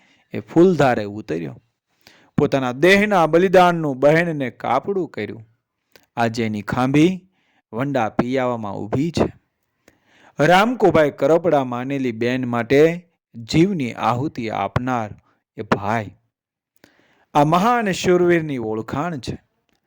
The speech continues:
રત્ના આપા જોગરણા નામના ભાઈ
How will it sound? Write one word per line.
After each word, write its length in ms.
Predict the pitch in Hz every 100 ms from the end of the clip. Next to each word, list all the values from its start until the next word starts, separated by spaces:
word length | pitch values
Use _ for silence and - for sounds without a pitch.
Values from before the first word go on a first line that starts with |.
| _ _ _ -
રત્ના 520 | 170 196 196 160 147
આપા 260 | 147 139 117
જોગરણા 680 | 113 117 131 143 151 175 185 _ _ _ 123
નામના 440 | 117 123 120 110
ભાઈ 440 | 101 110 120 98